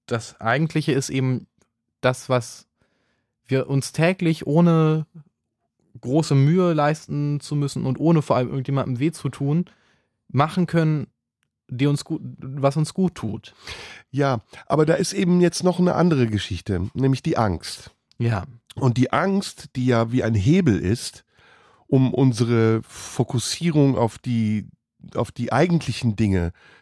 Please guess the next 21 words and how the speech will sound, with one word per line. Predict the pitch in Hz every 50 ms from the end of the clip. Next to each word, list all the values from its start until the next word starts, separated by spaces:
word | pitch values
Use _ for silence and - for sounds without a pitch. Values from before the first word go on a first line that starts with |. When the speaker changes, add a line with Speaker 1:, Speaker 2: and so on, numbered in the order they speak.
| _
Speaker 2:
zu | - - - 117
lenken | 101 101 92 92 98 - - 117 127 135
und | - 120 120 113 - - - -
diese, | - 107 117 117 107 110 120 117 117
diese | 107 101 113 113 104 101 113 110
Fokussierung | 104 - - 117 - 127 - - 139 131 120 117 123 -
aufhebelt. | - 151 180 196 - - - 101 92 78 85 90 90 - - -
Diese | - 110 95 117 - -
Angst, | 110 113 143 165 - - - - _ - - - - - - _ - -
die | 135 139
hat | 147 165
ja | 156
ganz | 139 139 156 175 - - -
viel | - - 175 170 170
damit | 165 160 160 160 147
zu | - - 143
tun, | - - - 143 143 147 156 156 - _ - - _ _ _ _ -
dass | 135 135 131 - -
wir | 151 139
gar | 131 139 135 139
nicht | 147 147 139 - - - -